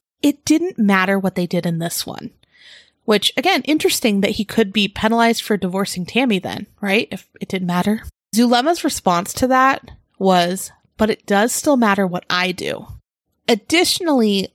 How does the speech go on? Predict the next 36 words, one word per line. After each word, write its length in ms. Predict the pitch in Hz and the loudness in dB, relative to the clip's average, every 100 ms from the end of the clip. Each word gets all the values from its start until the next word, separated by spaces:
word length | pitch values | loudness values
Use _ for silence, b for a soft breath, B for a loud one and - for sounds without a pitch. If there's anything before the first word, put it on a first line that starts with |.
| - | -10
Lori 380 | 214 208 233 | -2 0 0
told 260 | 277 - 285 | 0 -2 -2
Zulema 580 | 262 214 185 190 220 233 | 0 2 2 2 0 -2
that 160 | - - | -6 -2
she 220 | - 240 | 0 0
had 220 | 208 294 - | 0 0 0
asked 340 | 196 202 - | -4 -4 -8
Charles 400 | - 185 202 - | -2 0 0 -2
to 100 | 214 | -6
go 280 | - 170 180 | -4 -2 -2
somewhere 580 | - 240 254 302 349 381 | -2 -2 0 0 -2 -4
so 220 | - - 247 | -10 -2 0
that 120 | - | 0
she 200 | - 262 | -2 -2
could 140 | 320 | -2
host 340 | - 208 - - | -2 -2 -2 -2
people 260 | 262 - | -2 0
at 80 | 190 | 0
her 100 | 185 | 0
house 480 | - 180 226 269 - | 0 0 0 -2 0
while 120 | 202 | 0
there 140 | 190 | 2
was 120 | 190 175 | 0 -4
a 60 | |
Preparing 460 | - - - 185 190 | -6 -4 0 0 0
a 40 | |
People 300 | 185 185 214 | -4 -4 -4
conference. 720 | 220 262 262 330 349 - - - _ - | -2 -4 -2 -2 -2 -8 -12 -12 _ 0
When 140 | 254 | 2
they 140 | 311 | 4
met 160 | 285 262 | 4 4
up 140 | 262 | 2
at 100 | 208 | 0
Lori's 300 | 175 190 185 | 2 2 2
house 240 | - 185 - | 0 -4 -2
afterwards, 680 | 320 392 - 220 190 185 - | -2 -2 0 2 0 -2 -8